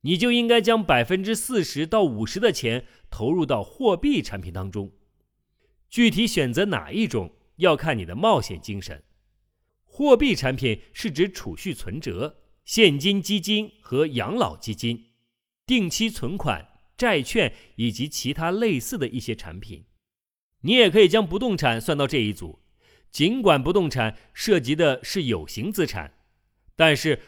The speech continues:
可获利润比较低，这也符合这一组的特点。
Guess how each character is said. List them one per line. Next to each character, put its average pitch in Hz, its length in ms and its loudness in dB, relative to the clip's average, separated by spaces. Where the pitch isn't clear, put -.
可 175 180 0
获 226 220 6
利 277 200 2
润 147 220 0
比 85 140 -12
较 90 220 -12
低， 208 340 -8
这 269 160 2
也 185 240 8
符 - 180 -2
合 135 160 -4
这 160 140 0
一 127 100 0
组 98 140 -8
的 78 100 -14
特 139 280 -4
点。 82 220 -12